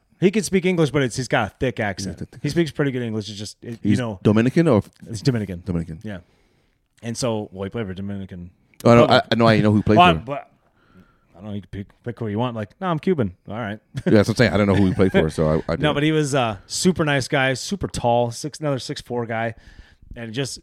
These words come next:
Speaker 1: it was, he was really good to a lot of fans and stuff. And then, like, he's just like, "I have to go, guys. I'm so sorry." But the crowd, it's only, like, eighty people,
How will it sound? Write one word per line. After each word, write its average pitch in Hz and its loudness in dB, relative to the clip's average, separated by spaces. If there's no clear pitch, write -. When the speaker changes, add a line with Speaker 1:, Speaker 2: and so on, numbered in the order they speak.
Speaker 1:
it 165 2
was, 170 2
he - -2
was 185 2
really 160 2
good 143 2
to 143 2
a - 4
lot 123 0
of 117 -8
fans 117 -4
and 117 -6
stuff. 127 -2
And 123 -4
then, 123 -2
like, 113 -2
he's 127 2
just 113 -4
like, 113 -6
"I 110 2
have 113 -2
to 127 -2
go, 113 0
guys. 110 -4
I'm 113 -6
so 113 -2
sorry." 98 -6
But 127 -10
the 120 -6
crowd, 127 0
it's 123 -2
only, 190 4
like, 135 -4
eighty 139 0
people, 110 -2